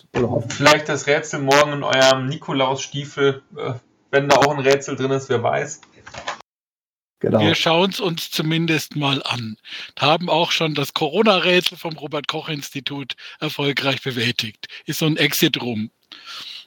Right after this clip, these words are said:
Speaker 1: Oh, da war ich aber nicht dabei. Da muss
Speaker 2: Oh
Speaker 1: ich
Speaker 2: ja,
Speaker 1: mal
Speaker 2: der ist auch sehr cool. Den habe ich auch schon gemacht.
Speaker 1: Da muss ich wohl erst später dazu gekommen sein. <laughs>
Speaker 3: Da
Speaker 1: Gut.
Speaker 3: waren wir, waren wir schon eine gute Stunde dabei.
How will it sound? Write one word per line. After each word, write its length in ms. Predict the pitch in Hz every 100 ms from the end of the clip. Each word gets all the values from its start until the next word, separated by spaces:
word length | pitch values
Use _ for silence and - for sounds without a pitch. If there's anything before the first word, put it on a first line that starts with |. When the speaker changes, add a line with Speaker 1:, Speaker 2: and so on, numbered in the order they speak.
| _ _ _ _ _ -
Speaker 1:
Oh, 340 | 185 208 104 -
da 160 | - 110
war 100 | 151
ich 120 | 160
aber 100 | 208
nicht 180 | 185 -
dabei. 340 | 120 104 98 -
Da 100 | 123
muss 120 | 139
Speaker 2:
Oh 140 | 156 139
Speaker 1:
ich 80 |
Speaker 2:
ja, 80 | 135
Speaker 1:
mal 80 | 127
Speaker 2:
der 120 | 135
ist 100 | 143
auch 180 | 131 135
sehr 240 | - 120 -
cool. 140 | 123 123
Den 120 | 175
habe 140 | 196
ich 80 | 180
auch 140 | 143 143
schon 160 | 123
gemacht. 340 | 117 120 123 - - _
Speaker 1:
Da 100 | -
muss 180 | 120 120
ich 120 | 180
wohl 120 | 170
erst 180 | 170 165
später 300 | - 175 175
dazu 280 | 117 110 123
gekommen 380 | 110 107 110 113
sein. 260 | 107 110 - -
<laughs> 340 | 147 - 165 - _ _ - - - - - _ _ _ _ -
Speaker 3:
Da 120 | 143
Speaker 1:
Gut. 320 | - 262 165
Speaker 3:
waren 160 | 123 165
wir, 160 | 190
waren 160 | 143 147
wir 100 | 214
schon 160 | - 226
eine 80 |
gute 300 | 220 220 220
Stunde 340 | - 220 220 220
dabei. 420 | 220 220 233